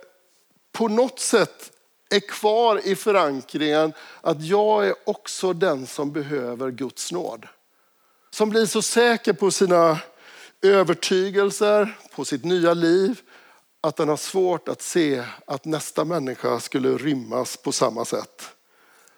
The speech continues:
Där den egna fromheten skapar distans till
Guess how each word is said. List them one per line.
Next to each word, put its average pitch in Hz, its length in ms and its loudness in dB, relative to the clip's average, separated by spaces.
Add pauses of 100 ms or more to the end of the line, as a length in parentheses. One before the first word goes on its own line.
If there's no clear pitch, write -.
(120)
Där 180 120 2
den 185 160 4
egna 208 300 4
fromheten 202 880 -2
skapar 165 480 -2
distans 175 600 -2
till 131 320 -4